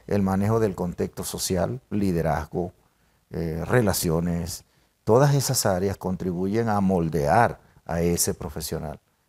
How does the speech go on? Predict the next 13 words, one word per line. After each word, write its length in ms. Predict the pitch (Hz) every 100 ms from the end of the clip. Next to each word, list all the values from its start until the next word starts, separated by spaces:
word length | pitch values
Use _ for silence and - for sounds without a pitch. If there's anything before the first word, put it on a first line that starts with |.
| _
cómo 240 | - 98 107
manejar 720 | 101 92 78 101 113 - 95
realmente 840 | 92 98 101 95 95 92 101 95 - - _ _ _
esa 460 | - 76 92 87 107
visión 320 | 92 85 - - _ _ -
integrada 1000 | 113 104 95 - 90 87 87 104 131 190 - _ _ -
de 100 | 95
lo 180 | 87 85
que 400 | - 82 82 92
es 240 | 90 - - _
la 140 | 104 107
industria 400 | 98 82 78 76
petrolera. 560 | 78 - 78 - -